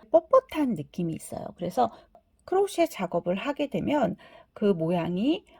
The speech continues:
어, 다른 실들에 비해서, 어, 굉장히 잘 잡히게, 아, 되는 그런, 어, 실입니다. 아, 세 번째는 인견, 즉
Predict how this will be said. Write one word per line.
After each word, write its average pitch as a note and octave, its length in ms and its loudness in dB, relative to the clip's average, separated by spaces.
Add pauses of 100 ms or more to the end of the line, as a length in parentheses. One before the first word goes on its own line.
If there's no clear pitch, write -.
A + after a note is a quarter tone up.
(100)
어, - 220 -6
다른 G#3 300 0
실들에 D#4 500 -2
비해서, F3+ 580 0 (400)
어, - 160 -8
굉장히 G3 440 -2
잘 F#3 300 -6
잡히게, - 880 -4 (260)
아, D#3+ 160 -8
되는 F3+ 460 -6
그런, G3+ 420 -8 (300)
어, - 440 -16
실입니다. - 540 -12 (2500)
아, E3+ 180 -10
세 E4 200 8
번째는 E4+ 840 4 (120)
인견, G#3 600 4 (760)
즉 F#3 200 -4